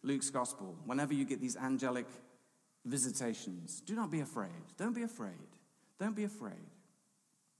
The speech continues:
Don't be afraid, Zechariah, for your prayer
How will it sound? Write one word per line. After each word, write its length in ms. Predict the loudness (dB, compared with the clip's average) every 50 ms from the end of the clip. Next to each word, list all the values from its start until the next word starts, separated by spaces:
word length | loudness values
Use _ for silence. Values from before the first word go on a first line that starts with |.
| _ _ _ _ _ _ _ _ _ _ _ _ _ _ _ -2 _
Don't 260 | 8 8 8 10 8
be 120 | 6 6
afraid, 400 | 6 4 4 2 2 2 2 0
Zechariah, 580 | 0 -2 -2 -2 -2 -2 -2 -2 -2 -4 -6 -6 -2
for 80 | 2 4
your 240 | 4 6 6 4
prayer 840 | 2 0 -2 2 6 8 8 8 8 6 4 4 2 2 2 0